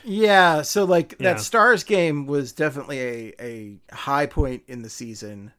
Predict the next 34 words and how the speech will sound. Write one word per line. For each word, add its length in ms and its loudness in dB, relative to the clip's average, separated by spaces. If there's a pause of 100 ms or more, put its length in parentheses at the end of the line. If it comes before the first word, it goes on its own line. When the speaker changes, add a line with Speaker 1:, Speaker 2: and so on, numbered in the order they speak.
Speaker 1:
but 200 -10
then 420 -8 (800)
the 140 2
Avalanche 560 6
game 560 -2 (180)
Speaker 2:
That 180 -6
was 120 -2
a 40 0
high, 220 -2 (100)
high 200 6
Speaker 1:
was 100 6
Speaker 2:
point 160 6
of 80 6
the 60 0
last, 260 4
like, 120 -4
five 380 2
years, 600 -6 (100)
honestly. 520 -8 (1500)
Speaker 1:
Well, 400 -2
since, 380 -12
uh, 120 -16
twenty 280 -8
twenty. 460 -14
You 80 -14
know, 100 -6
let's 200 2
not 180 6
forget, 400 -2 (480)
that 160 -12
team 220 -4
in 60 -4
twenty 260 -4
twenty 400 -6